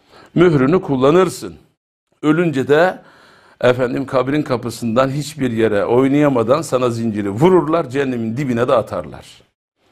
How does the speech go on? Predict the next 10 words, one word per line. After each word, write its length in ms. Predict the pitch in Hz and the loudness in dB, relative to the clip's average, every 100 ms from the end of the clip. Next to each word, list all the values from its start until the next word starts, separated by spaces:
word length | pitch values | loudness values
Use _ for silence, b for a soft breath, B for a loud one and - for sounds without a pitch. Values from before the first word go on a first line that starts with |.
| _ | _
Kime 180 | - 214 | 0 4
yaptın? 440 | 185 139 - 180 185 - _ _ _ _ b b b b | 4 2 0 -4 -4 -20 _ _ _ _ b b b b
Zulmettiğin 640 | 123 185 160 143 - 127 117 | 4 4 4 0 0 -2 0
adam 400 | 110 123 170 165 | 2 4 2 2
cennete 380 | 139 139 139 160 | -2 -2 -2 -4
gidiyor. 420 | 151 160 180 180 - _ _ _ _ _ _ _ b b b b b - | -2 0 0 0 -10 _ _ _ _ _ _ _ b b b b b 2
O 100 | 135 | 4
adam 320 | 135 147 147 | 6 4 4
da 260 | 165 175 - | 2 2 0
orada 580 | 143 131 135 170 185 | -2 0 2 2 2